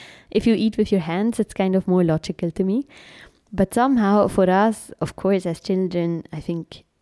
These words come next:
we, most of us were forced to wash our hands also. But somehow over the years, it's not the first thing I do in a restaurant because I feel my hands are dirty because I traveled all the way to the restaurant. It's not at home. I don't necessarily do this all the time.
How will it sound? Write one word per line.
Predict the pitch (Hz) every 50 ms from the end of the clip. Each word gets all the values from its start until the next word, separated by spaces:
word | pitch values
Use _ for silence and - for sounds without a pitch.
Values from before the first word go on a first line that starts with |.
| _ -
we, | 170 160 165 165 165 160 156 160 - _ _ _ _ -
most | 156 165 180 - -
of | 185 -
us | 160 160 - -
were | 151
forced | - - - - 170 185 185 - -
to | - 175 160 160 160 - _ _ _ -
wash | 160 160 165 165 -
our | 165 156
hands | 147 160 156 165 170 170 156
also. | 170 170 190 202 - 202 233 254 - - - - - - - _
But | 226 208 - -
somehow | - 254 254 262 277 254 240 220
over | 220 226 220 220 226
the | 196 208 202
years, | 185 185 208 214 226 233 233 233 226 - -
it's | - - -
not | 208 226 262 -
the | 196
first | - - 190 185 185 -
thing | - - 196 196 190
I | 175
do | 165 190 196
in | 185 175
a | 170
restaurant | 165 175 175 - - 202 185 185 175
because | 180 175 - 180 175 180
I | 175 170
feel | - - 185 180 190
my | 185 175 170
hands | 165 170 170 175 180 175 -
are | 180 170
dirty | 156 170 165 170 165 180
because | 170 175 170 170 -
I | 190 170
traveled | - - 175 170 170 175 170 170
all | 170 170 170 165
the | 170 165
way | 165 165 165
to | - -
the | 160 165 156
restaurant. | 160 170 - - - 175 170 165 170 165
It's | - 170 - - -
not | 170 170 175 185 196 190 - - - - - - - - - _ _ _ _ _ _ -
at | 202 170
home. | 160 143 185 170 175 180 190 190 180
I | - 175 170 175 180 180 - -
don't | - 170 208 220 170
necessarily | 180 165 160 165 - - 196 175 - 180 170 170 170 160 165 160
do | 151 170 180 196
this | 196 180 160 -
all | 160 160 160
the | 160 160
time. | - 165 165 165 160 175 180